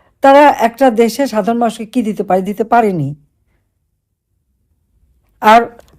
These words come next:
এই যে চুরি করবে, লুটপাট করবে, ডাকাতি করবে, মানুষকে মারবে, মানুষ যে বিচার চাইবে,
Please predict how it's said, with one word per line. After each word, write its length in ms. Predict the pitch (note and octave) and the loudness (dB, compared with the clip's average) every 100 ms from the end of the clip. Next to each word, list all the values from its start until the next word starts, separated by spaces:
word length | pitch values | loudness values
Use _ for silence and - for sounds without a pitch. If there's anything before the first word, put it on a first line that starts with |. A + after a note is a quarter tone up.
| _ _ _ _ _ _ - | _ _ _ _ _ _ -6
এই 140 | B3 | -4
যে 100 | C4 | -4
চুরি 320 | E4+ D4+ D4 D4 - | -4 -2 -2 -4 -6
করবে, 400 | C4+ B3+ B3+ C#4 | -4 -2 2 2
লুটপাট 440 | C4+ B3+ C4 C4+ C4 | 2 -2 -2 -4 -2
করবে, 240 | C4+ C#4 | 0 0
ডাকাতি 380 | C4 A#3 B3 B3 | 0 -2 -6 -4
করবে, 240 | B3 C4+ | -2 0
মানুষকে 340 | A#3+ A#3 A3 B3+ | -2 -4 -4 -2
মারবে, 500 | A#3 G#3 E3 E3 D3+ _ _ _ _ _ _ _ | 0 0 -2 -6 -8 _ _ _ _ _ _ _
মানুষ 260 | G3+ G3+ A3 | -4 -2 -2
যে 120 | G3+ | -4
বিচার 340 | F#3+ F#3+ G#3+ G3+ | -4 -4 -2 -2
চাইবে, 560 | G#3 F3+ E3+ D3+ E3 | 0 -2 -2 -6 -8